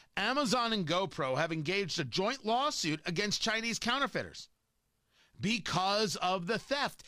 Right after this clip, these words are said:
They steal technology, they steal, uh, intellectual property, and nothing happens. We borrow their money, and then we're expected like schmucks to pay it back while they steal.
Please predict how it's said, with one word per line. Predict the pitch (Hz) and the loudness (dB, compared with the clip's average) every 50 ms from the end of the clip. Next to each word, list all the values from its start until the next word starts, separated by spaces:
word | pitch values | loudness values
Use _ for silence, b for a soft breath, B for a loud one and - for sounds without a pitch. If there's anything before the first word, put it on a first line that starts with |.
| B B B | B B B
They | 123 156 233 233 196 | -4 -4 -2 -2 -2
steal | - - - - 240 254 269 262 240 | -2 -4 -2 -2 -2 0 0 0 0
technology, | 190 - - 170 - - 160 156 156 175 185 175 202 254 240 | -2 -2 -4 -4 -4 -4 -2 -2 0 0 0 0 0 -2 0
they | 214 190 170 | 0 -2 -2
steal, | - - - - - - 208 240 262 262 233 202 165 127 B B B B B | -2 -2 -2 -4 -4 -2 -2 0 0 0 0 0 -2 -4 B B B B B
uh, | 139 151 160 156 151 147 151 160 156 | -2 0 0 0 0 0 -2 -2 -2
intellectual | 202 220 160 170 202 202 185 - - 185 156 | -2 -2 -2 -2 -2 -2 -2 -2 -4 -4 -4
property, | 127 - 170 160 147 131 - 170 175 226 247 - _ _ _ _ _ _ _ _ _ _ _ _ _ _ _ - | -4 -2 -2 -2 -2 -2 -2 -4 -4 -6 -6 -8 _ _ _ _ _ _ _ _ _ _ _ _ _ _ _ 0
and | - 214 220 233 | 2 4 4 4
nothing | 269 277 262 - 285 269 | 2 2 0 -2 -2 0
happens. | 254 240 254 269 240 - 139 95 82 - - - - _ _ _ _ _ _ _ _ _ _ _ _ _ _ - | 0 0 0 0 -2 -4 -6 -8 -8 -8 -10 -10 -12 _ _ _ _ _ _ _ _ _ _ _ _ _ _ -6
We | 117 147 | -4 -2
borrow | 156 - - 170 180 202 233 240 | 0 0 2 2 4 4 4 2
their | 220 196 190 180 | 2 2 2 2
money, | 175 180 208 220 220 190 156 | 2 2 2 2 0 0 0
and | 143 147 | 0 0
then | 165 175 185 | 0 0 0
we're | 180 185 180 | 0 0 0
expected | 160 - - - - 226 214 - - 196 165 | 0 -2 -4 -4 -2 -4 -4 -4 -8 -8 -4
like | 170 165 156 - | -4 -4 -2 -2
schmucks | - - 240 262 277 233 - - - | -2 -2 0 -2 -2 -2 -2 -6 -6
to | - 165 | -6 -6
pay | - 160 202 214 208 | -4 -4 -2 -2 -2
it | 190 - | -4 -2
back | - 240 240 226 - - | -2 -2 -2 -2 -4 -4
while | - 180 180 | -4 -4 -2
they | 170 196 190 | -2 -2 -4
steal. | 175 - - - - 262 247 180 123 95 - | -2 -4 -4 -4 -4 -2 -2 -2 -4 -4 -8